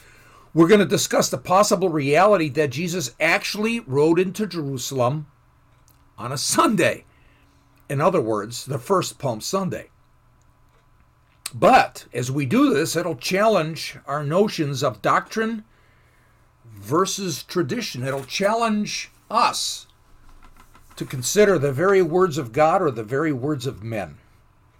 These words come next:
In session two, I call it the Palm and the Lamb. We have to ask ourselves the question, why this Sunday?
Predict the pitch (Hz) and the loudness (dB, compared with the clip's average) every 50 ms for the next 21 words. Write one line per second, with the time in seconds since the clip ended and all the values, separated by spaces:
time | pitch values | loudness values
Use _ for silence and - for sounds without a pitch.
0 | _ _ _ _ _ _ - - 160 - - - 294 311 302 - 233 208 - - | _ _ _ _ _ _ -10 -8 -6 -2 2 4 6 6 4 4 -2 -2 0 2
1 | 254 254 196 190 - - - - 220 226 214 196 - - 131 - - 202 202 202 | 4 6 6 6 4 4 6 8 8 8 8 6 4 2 -4 -2 0 4 4 6
2 | 202 190 180 165 160 156 151 175 202 196 165 131 143 165 - _ _ _ _ _ | 6 4 2 0 -2 -2 0 0 0 2 0 0 -2 -4 -10 _ _ _ _ _
3 | _ _ _ _ _ _ _ _ - - - 156 160 165 165 185 196 202 - - | _ _ _ _ _ _ _ _ -18 -10 -6 -2 0 2 4 4 4 4 4 2
4 | 170 - 170 185 202 - - - - 151 143 123 120 - _ _ _ _ _ _ | 0 2 2 2 2 2 0 0 2 2 2 2 0 -6 _ _ _ _ _ _
5 | _ _ _ _ _ - - - - 190 180 170 123 123 143 127 - - 196 214 | _ _ _ _ _ -16 -10 -6 -2 -2 -2 -2 -2 -6 -8 -8 -4 0 0 0
6 | 202 - - 160 135 135 - - 123 120 135 196 277 330 440 403 285 175 - 285 | 0 0 -4 -6 -6 -6 -8 -12 -10 -6 -2 -2 0 2 2 0 0 0 -2 -2
7 | 330 - - - - - 262 269 320 311 226 - - - 73 - | -2 -2 -2 -4 -4 -4 -4 -4 -4 -4 -4 -6 -6 -8 -10 -18